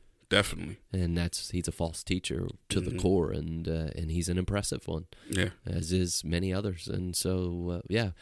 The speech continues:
Speaker 2: again, false teaching has its, has no appeal if it's a derelict up there who fumbles around and doesn't know what he's,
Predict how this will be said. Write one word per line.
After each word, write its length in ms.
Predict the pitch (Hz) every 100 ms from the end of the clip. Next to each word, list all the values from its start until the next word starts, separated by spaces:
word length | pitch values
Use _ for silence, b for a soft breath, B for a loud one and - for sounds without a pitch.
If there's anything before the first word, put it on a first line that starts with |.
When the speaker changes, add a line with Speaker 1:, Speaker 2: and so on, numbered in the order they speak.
| B B -
Speaker 2:
again, 280 | 90 127
false 260 | 92 107 101
teaching 380 | - 117 - 92
has 220 | 95 98
its, 260 | 92 - -
has 200 | 95 98 95
no 120 | 92
appeal 420 | 87 101 117 90
if 160 | 85 87
it's 160 | -
a 60 | 82
derelict 680 | 78 80 92 92 73 -
up 200 | 78 -
there 300 | - 80 80
who 280 | 90 73 82 b b b
fumbles 440 | - 104 90 85 87
around 440 | 85 90 92 85
and 120 | 82
doesn't 300 | 85 87 82
know 120 | 80
what 120 | 82 78
he's, 280 | 80 -